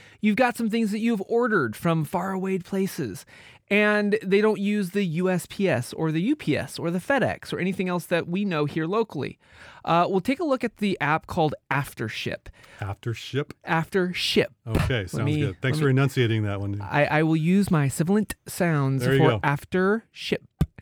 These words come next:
Speaker 1: So anyway, uh, what's cool about Aftership is, is they have a freemium, uh, account. Basically, you sign up for free, and when you do, you get one hundred shipments a month that you can track.
Speaker 2: You, <laughs> a hundred.
Speaker 1: One hundred.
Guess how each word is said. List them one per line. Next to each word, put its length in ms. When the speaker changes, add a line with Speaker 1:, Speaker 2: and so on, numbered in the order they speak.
Speaker 1:
So 140
anyway, 340
uh, 160
what's 200
cool 160
about 180
Aftership 420
is, 320
is 200
they 80
have 80
a 40
freemium, 640
uh, 240
account. 440
Basically, 320
you 60
sign 200
up 80
for 140
free, 260
and 220
when 120
you 60
do, 100
you 200
get 160
one 160
hundred 640
shipments 920
a 80
month 400
that 100
you 140
can 160
track. 580
Speaker 2:
You, 140
<laughs> 120
a 160
hundred. 500
Speaker 1:
One 140
hundred. 600